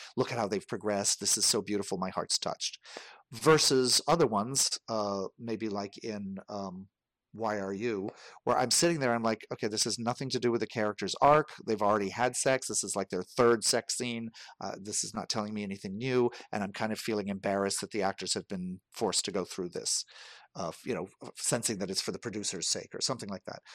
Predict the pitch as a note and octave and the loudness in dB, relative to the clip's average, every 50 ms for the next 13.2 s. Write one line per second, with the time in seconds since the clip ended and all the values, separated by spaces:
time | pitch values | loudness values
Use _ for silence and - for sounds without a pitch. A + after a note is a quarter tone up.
0 | - - - _ - - E3 C#3+ C#3 C3+ C3 - - E3 C#3+ C#3+ - - - - | -18 -20 -6 _ 2 2 6 6 6 4 4 0 0 0 0 2 0 0 4 6
1 | G3+ B3 E4 - - C3+ A#2 G#2+ G#2 G#2 A2 - B2+ A2 A#2+ - D3 C3+ B2+ C#3+ | 6 6 6 6 4 4 4 4 2 0 0 0 0 0 0 0 0 2 2 0
2 | C#3 - - - - - A#2 A2+ - - G3 G#3+ G#3 - - F3 D#3+ - - - | 0 0 -2 -4 -4 -6 0 4 6 6 8 6 6 4 2 4 2 4 2 4
3 | G3 F#3+ E3 C3+ C3 C#3 D3 - - C3 B2 B2 B2 A2+ - - C#3+ B2+ - C3+ | 4 6 6 6 4 2 0 0 0 0 0 0 -2 -2 0 2 2 2 4 4
4 | C#3 C3 A#2+ A#2+ A#2 A2+ C3 B2+ B2 A#2 G2+ A2 A2+ A2 - B2 A2+ A2 A2 G2+ | 2 4 4 4 4 4 2 0 -2 -2 0 0 0 0 0 -4 -4 -4 -4 0
5 | - A#2 A#2+ D#3+ E3 B2+ G#2 G2 E2+ G#2+ - _ - G#2+ G#2 G2+ G#2 G2 F#2+ G2 | 2 2 4 4 2 2 0 -2 -2 -4 -8 _ -6 -4 -4 -4 -4 -4 -6 -10
6 | - _ _ - G#2 G2+ G#2+ A#2 A#2 A#2 A#2+ B2 B2+ C3 C3 B2+ A#2+ - - A2 | -12 _ _ -6 -6 -6 -6 -6 -6 -2 0 2 4 4 4 4 2 0 0 2
7 | G#2 G2+ - - G#2 D#2+ D#2 - - - G#2 G#2 G2 F#2+ - _ G#2+ G#2+ G#2 G2 | 2 2 0 0 0 0 0 -2 -6 -6 -4 -2 -2 -2 -6 _ -4 -2 -2 -2
8 | - _ _ _ _ G#2+ G2+ G2+ _ _ _ - A2+ A#2 G#2 - - - - - | -4 _ _ _ _ -20 -20 -20 _ _ _ -10 -4 -4 -4 -2 -2 -4 -4 0
9 | - A#2 A2+ - - B2+ - - A2+ A2 G#2 - - A#2 A2 A2 G#2 G#2 G#2+ A2 | -2 -2 -2 0 -2 -2 0 2 0 2 2 2 0 0 -2 -4 -2 -2 0 0
10 | A#2 A2+ A2+ A2 G2+ - - - - _ _ - - - - - - - A#2+ A2 | 0 -2 -4 -6 -6 -8 -14 -18 -18 _ _ -18 -6 -4 -4 -4 -4 -8 -4 -2
11 | B2 B2 A#2+ A#2+ B2+ B2 B2 B2 A#2+ A#2 A#2 A#2 A#2+ A#2 - - B2 A2+ A#2+ A#2+ | 0 0 2 0 0 0 -2 -2 0 2 4 4 4 4 4 -2 -2 2 2 2
12 | B2+ B2+ - - - A#2+ G2+ G2+ A#2 A2+ A2 G#2+ G#2 G2+ A2+ G#2 - A2 A2 G#2 | 2 4 0 0 0 -2 -2 2 2 4 2 2 0 -2 -4 -4 -2 -2 -2 -2
13 | G2+ G2+ F2+ A2 | -2 -2 -4 -4